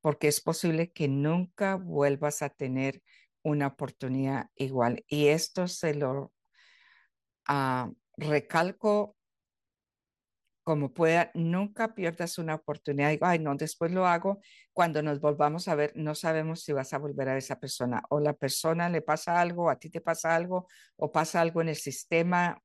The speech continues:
eh, un temblor, un diluvio, lo que pase, y nunca se pudieron conectar y has perdido una oportunidad. Así que aquí en Power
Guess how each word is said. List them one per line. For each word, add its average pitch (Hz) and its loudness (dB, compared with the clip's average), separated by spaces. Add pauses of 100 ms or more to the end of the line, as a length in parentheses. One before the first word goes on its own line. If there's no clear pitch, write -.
eh, 143 0
un 165 -2
temblor, 165 2
un 160 -4
diluvio, 160 0
lo 143 -4
que 143 -6
pase, - -6 (320)
y 160 2
nunca 147 4
se - -4
pudieron 135 2
conectar 139 -2
y 131 0
has 135 -2
perdido 131 -2
una 139 -2
oportunidad. 127 -2 (480)
Así 160 2
que 160 4
aquí 156 2
en 180 4
Power 202 2